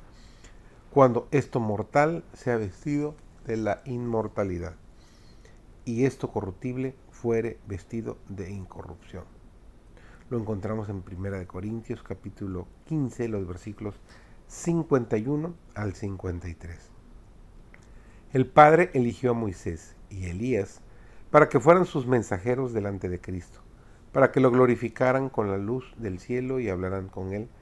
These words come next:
acerca de su próxima agonía, porque ellos habían vivido en la tierra como hombres. Habían experimentado el dolor y el sufrimiento humano y podían san-, simpatizar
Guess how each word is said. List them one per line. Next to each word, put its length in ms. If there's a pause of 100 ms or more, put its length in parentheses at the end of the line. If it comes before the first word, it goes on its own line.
(400)
acerca 440
de 120
su 160
próxima 500
agonía, 420 (540)
porque 400
ellos 480
habían 360
vivido 500 (180)
en 160
la 80
tierra 460 (320)
como 340
hombres. 460 (720)
Habían 260
experimentado 880
el 160
dolor 400 (220)
y 100
el 80
sufrimiento 600
humano 420 (480)
y 80
podían 500
san-, 320
simpatizar 1080